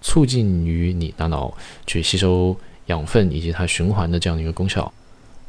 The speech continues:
那么除此之外呢，走路也是被证实说有助于你大脑当中的海马回、海马体的增长，而这一部分呢，恰恰是和一个人的记忆是强相关的。Quora selected,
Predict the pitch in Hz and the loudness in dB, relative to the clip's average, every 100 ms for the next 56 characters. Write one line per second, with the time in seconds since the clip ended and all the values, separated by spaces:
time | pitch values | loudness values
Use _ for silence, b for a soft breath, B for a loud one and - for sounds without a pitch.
0 | - 92 - 98 90 98 95 90 87 73 | -2 0 2 0 2 4 4 2 0 -2
1 | 80 90 78 80 - 90 85 87 85 - | 0 0 -2 -4 -4 -2 -2 -2 -2 -2
2 | 85 82 87 76 - 156 127 98 98 98 | 0 2 0 -2 2 2 4 4 2 0
3 | B B 90 - 107 92 73 87 87 87 | B B -10 0 2 2 0 0 0 0
4 | 87 87 85 - - - 92 107 - 76 | 0 2 0 -2 -8 -6 0 0 0 -2
5 | 87 90 95 101 - - 78 - - - | -2 0 0 0 -2 -8 -6 -6 -6 -8
6 | 107 - 104 - - 87 92 156 127 117 | -10 -2 -2 -2 -2 -2 2 2 4 4
7 | 107 98 98 B B B - 95 90 90 | 4 4 2 B B B -2 0 2 0
8 | - 85 85 87 82 78 82 - - 135 | 0 -2 0 0 -2 -4 -6 -6 -4 -2
9 | 90 71 - 90 90 98 104 123 139 - | -2 -2 -4 -4 0 2 2 2 0 -4
10 | - - - 98 95 92 92 - - - | -16 -12 4 6 8 6 4 4 -2 -2